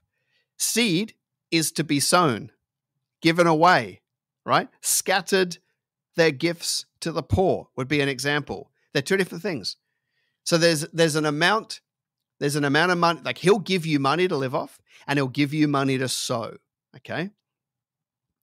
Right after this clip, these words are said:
"He who supplies the seed to the sower and bread for the food will also supply," so now we're talking about a third category, in, "he will supply and increase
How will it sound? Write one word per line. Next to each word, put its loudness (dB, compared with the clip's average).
"He 2
who 4
supplies 0
the -4
seed 0
to -6
the -4
sower 0
and -6
bread -2
for -6
the -4
food -4
will -4
also 4
supply," -6
so -10
now 2
we're 4
talking 0
about -2
a -6
third 2
category, -4
in, 2
"he 2
will 2
supply 0
and -4
increase -4